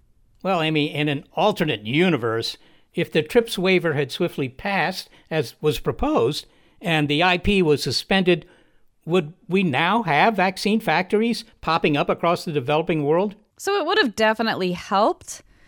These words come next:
Speaker 2: but I want to be clear that there are other issues. One of the big ones is that regionally made vaccines are likely to cost more because of economies of scale. They'll just be producing less at first.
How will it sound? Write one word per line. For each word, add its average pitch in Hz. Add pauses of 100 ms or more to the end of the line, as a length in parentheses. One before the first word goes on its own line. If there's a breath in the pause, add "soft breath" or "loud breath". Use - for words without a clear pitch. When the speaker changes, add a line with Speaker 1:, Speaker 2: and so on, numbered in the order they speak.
(340 soft breath)
Speaker 2:
but 269
I 277
want 277
to 254
be 226
clear 214
that 185
there 175
are 170
other 160
issues. 262 (380)
One 226
of 202
the 208
big 262
ones 175
is 175
that 151
regionally 208
made 185
vaccines 202
are 185
likely 175
to 165
cost 160
more 247
because 185
of 160
economies 156
of 147
scale. 156 (380 soft breath)
They'll 165
just 151
be 156
producing 156
less 156
at 147
first. 175